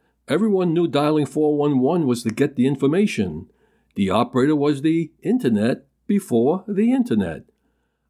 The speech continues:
Operator services were a selling point to customers during the late eighteen hundreds and early nineteen hundreds. The operator was the essential link in the dominant Bell system owned by A T and T.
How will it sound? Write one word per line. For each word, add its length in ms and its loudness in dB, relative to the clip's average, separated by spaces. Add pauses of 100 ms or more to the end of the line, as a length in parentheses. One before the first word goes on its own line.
(140)
Operator 480 0
services 720 -2
were 320 2
a 120 2
selling 440 0
point 380 0
to 80 0
customers 600 0 (380)
during 200 2
the 60 2
late 280 0
eighteen 340 0
hundreds 460 2
and 260 -2
early 300 2
nineteen 420 2
hundreds. 600 -6 (560)
The 160 0
operator 420 0
was 220 0
the 100 2
essential 500 0
link 380 0
in 140 0
the 80 -2
dominant 640 0 (160)
Bell 180 0
system 640 -2 (240)
owned 260 0
by 200 0
A 240 0
T 240 0
and 100 2
T. 360 -2